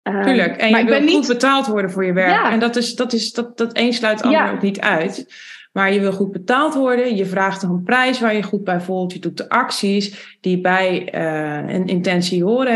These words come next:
Speaker 2: Hè? Van ik wil dat, eh, graag, eh,
Speaker 1: Ja.
Speaker 2: als omzet hebben. Ja, en dan moet je onthecht zijn. Want
Speaker 1: Ja,
Speaker 2: daar
Speaker 1: en
Speaker 2: heb je geen
Speaker 1: ja.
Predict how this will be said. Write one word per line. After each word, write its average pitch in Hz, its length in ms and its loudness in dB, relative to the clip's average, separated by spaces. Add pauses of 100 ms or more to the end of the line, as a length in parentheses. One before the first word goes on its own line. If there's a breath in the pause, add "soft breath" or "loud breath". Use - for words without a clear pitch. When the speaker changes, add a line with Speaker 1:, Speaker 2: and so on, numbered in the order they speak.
Speaker 2:
Hè? 302 80 -2
Van 202 160 -4
ik 180 120 -6
wil 185 180 -4
dat, 185 280 -4
eh, 175 220 -4
graag, 175 400 -4
eh, 180 80 -4
Speaker 1:
Ja. 175 220 -2
Speaker 2:
als - 120 -2
omzet 233 380 -2
hebben. 202 380 -4 (380 loud breath)
Ja, 220 200 -2
en 196 120 0
dan 226 540 0 (460)
moet 214 220 -2
je - 100 -4
onthecht 208 340 -2
zijn. 156 400 -4 (520)
Want 196 300 -6
Speaker 1:
Ja, 285 320 2
Speaker 2:
daar 247 100 4
Speaker 1:
en 254 60 4
Speaker 2:
heb 254 120 0
je - 100 -16
geen 262 100 -2
Speaker 1:
ja. 285 120 2